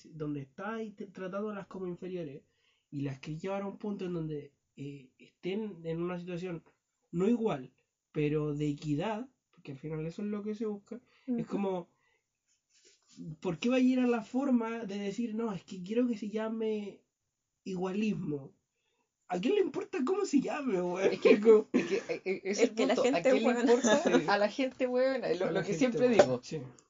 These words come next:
Speaker 3: Los
Speaker 1: Otra,
Speaker 3: humanos
Speaker 1: otra acotación que quería hacer
Speaker 3: son
Speaker 1: que,
Speaker 3: hueones.
Speaker 1: antes de que se me, se me suelte,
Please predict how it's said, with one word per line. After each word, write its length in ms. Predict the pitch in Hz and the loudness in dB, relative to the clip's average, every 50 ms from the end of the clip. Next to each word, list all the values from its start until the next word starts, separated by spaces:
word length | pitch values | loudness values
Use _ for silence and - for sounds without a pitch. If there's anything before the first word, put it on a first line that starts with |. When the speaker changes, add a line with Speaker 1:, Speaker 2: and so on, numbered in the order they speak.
| _ _ - | _ _ -8
Speaker 3:
Los 100 | 160 160 | -6 -4
Speaker 1:
Otra, 80 | 190 | 0
Speaker 3:
humanos 340 | 196 214 233 233 202 175 - | 4 4 4 4 4 2 0
Speaker 1:
otra 180 | 208 226 226 214 | 0 0 -2 -2
acotación 600 | 208 214 208 214 208 - - 214 226 247 - - | -2 -2 -2 -4 -4 -4 -2 -2 -2 -2 -4 -6
que 140 | - - 180 | -12 -12 -10
quería 320 | 170 175 175 180 202 202 202 | -8 -8 -6 -6 -6 -8 -8
hacer 200 | - - 196 196 | -8 -8 -8 -6
Speaker 3:
son 120 | 190 170 | -6 -4
Speaker 1:
que, 80 | - 123 | -4 -4
Speaker 3:
hueones. 300 | 117 - - - - - _ _ | -4 -6 -8 -12 -16 -20 _ _
Speaker 1:
antes 280 | - 160 185 - - 196 | -10 -8 -8 -8 -12 -12
de 140 | 180 165 151 | -10 -8 -8
que 60 | 143 | -8
se 160 | 139 - 165 170 | -10 -10 -10 -10
me, 140 | 131 131 131 123 120 - | -8 -8 -10 -12 -14 -16
se 220 | - - - 143 | -18 -14 -10 -8
me 120 | 127 123 127 | -8 -8 -10
suelte, 440 | - 151 160 196 202 - - 175 | -10 -10 -10 -10 -10 -12 -14 -14